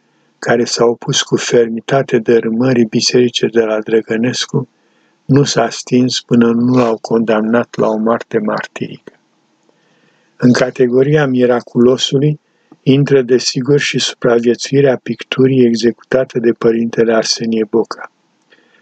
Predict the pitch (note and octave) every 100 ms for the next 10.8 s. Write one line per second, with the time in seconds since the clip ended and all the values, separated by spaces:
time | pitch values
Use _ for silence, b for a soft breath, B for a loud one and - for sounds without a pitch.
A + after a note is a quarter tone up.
0 | b b - B2+ A#2+ D3+ C3+ A#2+ A#2+ A#2
1 | A#2+ A#2+ C3+ D3 B2+ A2+ A2 - B2 A#2+
2 | - A#2 - A#2 A2+ A#2 A#2 G#2+ - B2
3 | C3+ - _ _ _ _ - B2 B2 B2
4 | - B2+ B2+ D3 - B2 A2 C3+ B2 B2
5 | B2 A2+ - A#2+ A2 - C3 B2 A2+ A2+
6 | - - B2 A#2+ B2+ A#2+ A#2+ A#2+ A#2 A2+
7 | G#2+ B2+ B2 B2 - A2+ - A#2 A2+ -
8 | A#2 B2 B2 - b b b b - -
9 | - A#2 A2 - C3 - A#2+ A#2+ B2 A#2+
10 | A2+ - A2 - B2 B2 B2+